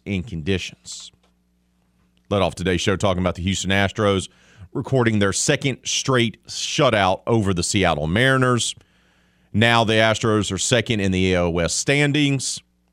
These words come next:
above the Mariners. Verlander will pitch today for the Stros as they try to sweep the Mariners there at Minute Maid Ballpark.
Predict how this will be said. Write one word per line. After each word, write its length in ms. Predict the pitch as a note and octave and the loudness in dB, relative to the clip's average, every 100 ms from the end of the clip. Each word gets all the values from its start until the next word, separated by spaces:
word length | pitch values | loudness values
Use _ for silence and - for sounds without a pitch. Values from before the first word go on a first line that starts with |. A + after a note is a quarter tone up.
| _ - | _ -4
above 760 | G2 D#2 A2 G#2 F#2+ F2+ - _ - | -4 0 2 4 2 -2 -8 _ -6
the 120 | F#2 | -2
Mariners. 500 | G2 D#2+ C2+ - - _ _ _ _ A#2 | 0 0 -4 -12 -20 _ _ _ _ 0
Verlander 580 | A2+ A2 A2 G#2 G2+ | 2 2 2 2 2
will 120 | F#2+ F2+ | 0 -2
pitch 340 | - G#2 - | -2 -2 -2
today 680 | G#2 D#2 A#2 B2 B2 A#2+ - _ _ _ | -6 -2 0 2 2 0 -4 _ _ _
for 160 | C3+ A2+ | -2 0
the 100 | G2+ | 0
Stros 680 | - C3+ B2+ A#2+ A#2 G#2+ - _ _ _ | 0 2 4 4 2 0 -6 _ _ _
as 60 | F#2+ | -2
they 140 | G#2+ | -2
try 200 | G2 A2+ | 2 0
to 80 | F#2+ | 2
sweep 360 | - A#2 B2 G#2 | 0 0 0 0
the 100 | G#2+ | 0
Mariners 460 | G#2 G#2 G2+ G2 | 2 2 2 0
there 160 | F#2 F#2+ | 0 0
at 60 | F2 | 0
Minute 180 | G2 | -2
Maid 240 | F#2+ F2+ D#2 | 0 -2 0
Ballpark. 560 | A2+ A2 F#2+ A#2 G#2+ | 0 0 0 0 0